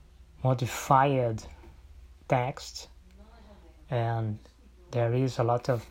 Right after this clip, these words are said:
Bible, um, that have a text that is different of the original text.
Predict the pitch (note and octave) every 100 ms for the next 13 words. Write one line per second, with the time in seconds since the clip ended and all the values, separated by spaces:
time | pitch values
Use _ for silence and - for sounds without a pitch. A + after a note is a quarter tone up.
0 | - A#2 A#2 A#2 A#2 A#2 - - - -
1 | - - - - - - - - - -
2 | - - - - - - - C3 A#2 A2+
3 | A2+ A2 A2 G#2+ G2+ - - - - -
4 | B2 A#2+ - D#3+ D#3+ - - - - -
5 | - C3 B2 - C3 C3 - - - -
6 | - - B2+ B2+ - - C3+ C3 B2 -
7 | - - B2 A#2 F3+ - F#3 F3+ F3+ -
8 | - C#3+ C#3 C3+ C3 B2+ - C#3 B2 D#3+
9 | E3 E3 D3+ D3 - B2 A2 - - -